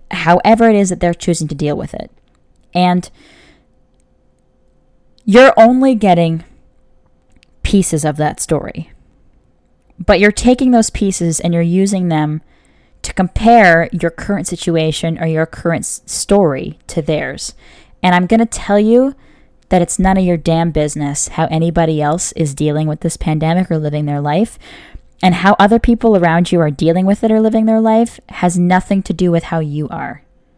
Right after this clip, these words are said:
And it doesn't mean you're doing it wrong. So if you don't start a business, if you don't start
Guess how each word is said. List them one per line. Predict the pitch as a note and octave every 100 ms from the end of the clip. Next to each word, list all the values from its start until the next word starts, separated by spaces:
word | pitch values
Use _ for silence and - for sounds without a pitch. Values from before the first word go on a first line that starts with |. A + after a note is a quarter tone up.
| _ _ _ _ _ _ _ -
And | F3
it | E3+
doesn't | - G3 G#3
mean | F#3+ F3+
you're | F3 E3+
doing | - D#3+ D#3
it | D#3
wrong. | - C3+ B2+ D3 C#3+ _ _ _ _ _ _ _ _ _ _ _ _ _ _ - _ - - -
So | - A3
if | A3
you | C4+ A#3
don't | - F#3+ F3+ -
start | - D#3+
a | C#3+
business, | D3 C#3 - - - - _ _ _ _ _ _ _ _ _ -
if | F#3 -
you | A3
don't | G3 - G3 F#3
start | - - E3 D#3